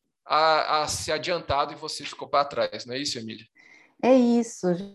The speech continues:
Speaker 2: Juliana. Eu diria que esse seu consorte em bold, sabe? Porque a tendência é que, se a gente não muda a abordagem, não aprende a cada ação,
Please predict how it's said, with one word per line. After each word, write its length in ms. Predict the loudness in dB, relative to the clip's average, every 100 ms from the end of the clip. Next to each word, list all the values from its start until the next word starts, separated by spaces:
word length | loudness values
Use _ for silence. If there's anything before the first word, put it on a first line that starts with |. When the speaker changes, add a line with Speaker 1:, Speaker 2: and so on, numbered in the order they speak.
| -2
Speaker 2:
Juliana. 600 | 4 8 8 8 6 4
Eu 60 |
diria 340 | 4 4 8 8
que 140 | 6
esse 400 | 2 4 4 0
seu 160 | 4 4
consorte 880 | 4 0 0 4 4 4 -6 -6 0
em 420 | 2 0 2 2
bold, 560 | 6 8 8 4 -4
sabe? 540 | -10 0 2 2 -2 -8
Porque 880 | -14 -16 _ 2 4 6 8 6 4 _ _
a 80 | 2
tendência 680 | 4 2 4 4 2 0 0
é 60 |
que, 120 | 0 -6
se 140 | -4
a 40 |
gente 240 | -2 -2 0
não 160 | 2
muda 640 | 2 2 2 2 4 4 4 -6 _ _
a 140 | 2
abordagem, 1160 | 2 2 0 0 2 4 4 2 -2 -4 -6 -4
não 200 | 0 2
aprende 1080 | 0 -2 0 2 2 -2 -2 -4 -2 4 4
a 100 | 4
cada 400 | 0 -2 4 4
ação, 640 | 4 -2 0 4 4 2